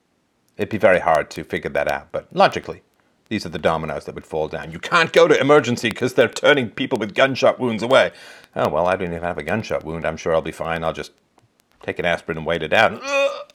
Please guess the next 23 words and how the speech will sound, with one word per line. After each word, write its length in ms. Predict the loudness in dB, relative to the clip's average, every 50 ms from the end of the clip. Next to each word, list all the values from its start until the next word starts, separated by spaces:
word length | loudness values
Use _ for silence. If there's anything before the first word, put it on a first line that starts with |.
| _ -4
right? 320 | -2 0 0 -2 -4 -12 _ _ _ _ _ _ _ _ _ _ -20 _ _ _ _
Then 140 | -12 -10 -8
you 80 | -8 -4
got 220 | -4 -4 -4 -4
coins 320 | -6 -4 -4 -4 -4 -4
on 120 | -4 -4 -4
your 120 | -2 -2
eyes. 300 | -2 -2 -2 -4 -6 -12 -16 -20 _ _ _ _ _ _ _ _ _ _ _ _ _ _ _ _ _ _ _ _ _ _ _ _ _ _ _ _ _ _ _ _ _ _ _ _ _ _ _ _ _ _ -20 _ _ _ _ _ _ _ _ _ _ _ _ _ _ _ _ _ _ _ _ _ _ _
Of 160 | 0 0 0
course, 640 | 0 2 4 4 4 2 0 -6 -10 -10 -14 -18 -20 _ _ -2
and 160 | 0 0 0
again, 320 | 0 -2 -4 -6 -8 -12 -16 -18 -12 -8 -8
I'm 120 | -8 -6
sorry 260 | -2 0 0 0 0
for, 280 | -4 -8 -10 -10 -10 -8
this 180 | -10 -10 -12 -6
is 60 | -2
why 80 | -2 -2
I 60 | -2
can't 240 | -2 -4 -4 -4 -4
do 120 | -6 -10
this 160 | -10 -10 -10 -10
stuff 360 | -10 -10 -10 -12 -12 -20